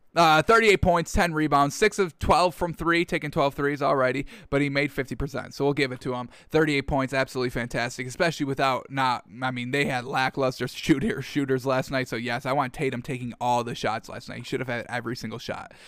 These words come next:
Um, so Tatum with the thirty-eight points, we'll take that. Marcus Smart in the starting point guard position, nineteen points, three assists, five rebounds, two of ten from three, forty-one percent overall from the field. Not the greatest,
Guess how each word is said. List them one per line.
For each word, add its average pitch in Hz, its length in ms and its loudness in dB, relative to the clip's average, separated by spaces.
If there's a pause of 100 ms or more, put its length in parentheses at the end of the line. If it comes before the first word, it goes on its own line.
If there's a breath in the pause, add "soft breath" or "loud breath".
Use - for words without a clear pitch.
(280 loud breath)
Um, 120 300 0
so 139 180 -2
Tatum 170 300 0
with 156 120 0
the 143 60 -8
thirty-eight 147 380 2
points, 139 240 -4
we'll 127 80 -4
take 123 240 -2
that. 123 280 -2 (520 loud breath)
Marcus 160 380 6
Smart 151 380 4
in 151 80 -6
the 147 80 0
starting 147 320 0
point 143 200 0
guard 139 220 0
position, 135 480 -2
nineteen 151 540 -4
points, 147 460 -2
three 151 220 -4
assists, 143 400 -2
five 135 380 -2
rebounds, 139 420 0
two 208 200 -4
of 202 100 -6
ten 175 220 -4
from 170 160 -10
three, 147 320 -2
forty-one 143 500 -2
percent 139 320 -4
overall 127 320 2
from 123 160 -8
the - 80 -12
field. 131 240 -2
Not 135 340 -2
the 127 140 -4
greatest, 131 840 -2